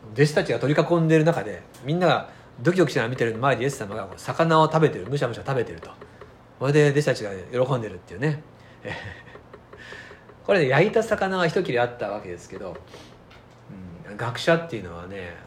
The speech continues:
ちっちゃいことにこだわるんですよね。エルサレムで魚が食べれるのかっていうね、山の上にありますから、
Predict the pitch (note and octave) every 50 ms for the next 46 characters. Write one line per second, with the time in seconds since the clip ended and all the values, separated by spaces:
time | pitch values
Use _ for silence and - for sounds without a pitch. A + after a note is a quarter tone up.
0 | - - - - - - - - C3+ A#2+ B2 B2 A#2 A2+ - A2+ A#2+ B2+ C3 B2+
1 | A#2+ A2 G2+ A2 A2 B2+ C#3 C#3+ C#3 - - - - - - - - - - -
2 | - - - - A#2 A#2 C#3 G3 A3+ - - A#3 A#3 A#3 G#3+ E3 A#2+ G#2+ F#2+ E2
3 | F#2+ G2 F#2+ F2 E2+ D#2+ D#2+ - - - - - - C3 C3 - F3+ F3+ F3+ F3+
4 | F3 F3 E3 E3 - - C#3 C#3+ F3 G3+ G3 D3+ A#2+ - E2+ D#2+ - - - -
5 | E2+ D#2+ D#2 D#2+ A2 B2 B2 - - - - - - - - - - - - G2+
6 | A#2 C#3 F3+ F#3+ F#3+ F#3+ F#3 F#3+ F3+ C3+ G#2+ G2 F#2+ F2 - - E2 D#2+ D#2